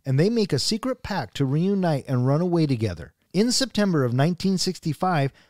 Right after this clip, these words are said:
they execute their plan. Sam escapes from Camp Ivanhoe, while Susie runs away from Summer's End. The pair rendezvous, hike, camp, and fish in the wilderness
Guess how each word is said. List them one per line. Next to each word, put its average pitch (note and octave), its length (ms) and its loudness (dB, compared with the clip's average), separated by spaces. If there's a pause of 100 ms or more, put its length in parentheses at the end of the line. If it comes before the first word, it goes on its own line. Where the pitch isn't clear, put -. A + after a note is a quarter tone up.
they E3+ 160 0
execute F3 600 -2
their C3 120 2
plan. D2 300 -10 (120)
Sam A3+ 300 2
escapes F#3+ 480 2
from C#3 440 0
Camp D#3 360 0
Ivanhoe, A#2+ 560 0 (300)
while C3+ 220 4
Susie G3 340 2
runs D3+ 260 6
away D3 360 2
from C#3 200 0
Summer's A#2+ 400 2
End. A#2+ 260 -2 (640)
The A2+ 100 -2
pair C3 240 4
rendezvous, D3 720 4 (240)
hike, E3+ 400 -4 (100)
camp, E3+ 360 0 (140)
and C3+ 180 0
fish G#3 280 2
in F#3 100 -2
the D#3+ 80 4
wilderness E3 640 0